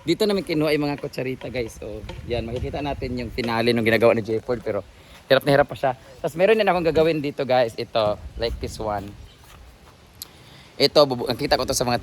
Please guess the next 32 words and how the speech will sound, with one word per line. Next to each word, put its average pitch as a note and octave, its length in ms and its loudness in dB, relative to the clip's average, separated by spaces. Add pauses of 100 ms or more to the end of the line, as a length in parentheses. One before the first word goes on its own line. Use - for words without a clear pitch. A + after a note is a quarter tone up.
TikTok - 320 -4
at G#2+ 80 -6
sa A2 80 -4
mga G#2+ 160 0
reels, G#2+ 320 -2
eh. F#2+ 160 -6
Ito, A#2 160 -4 (400)
pa, C3+ 400 6
ano C3+ 240 0
to, A2+ 220 -4 (580)
um, A2 300 6 (100)
butas-butasan C3+ 560 2
ko C#3 80 0
to C3+ 80 -2
sa - 80 0
lagay B2 240 4
ng C3 80 2
lupa, B2 320 2
tapos A2+ 160 -6
ilalagay A#2 400 0
itong B2 160 -8
mga A2 160 -10
bulaklak G#2+ 400 -8
na A2 80 -10
ganito. G2+ 480 -8 (320)
Different C3 400 4
color, A#2 400 8 (160)
different A2 400 2
variety, G#2+ 480 2
para A2 480 0 (880)
different A#2 320 4
flavor. F#2 640 2